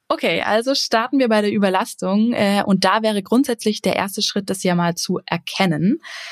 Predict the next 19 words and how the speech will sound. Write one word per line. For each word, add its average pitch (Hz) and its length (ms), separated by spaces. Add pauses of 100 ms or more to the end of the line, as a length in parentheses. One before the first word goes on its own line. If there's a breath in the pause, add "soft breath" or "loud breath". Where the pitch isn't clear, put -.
(340 loud breath)
Äh, 185 440 (300)
mein 180 520
Gedanke 196 400
wäre 196 220
jetzt 196 360
die 185 120
Option, 214 540
einfach 196 300
mal 196 160
bei 185 120
seinem 180 220
Mitarbeiter 180 500
nachzufragen, 165 840 (240)
„Hey, - 260 (300)
fühlst 202 260
du 233 40
dich 202 160
eigentlich 175 220
überlastet?“ 180 580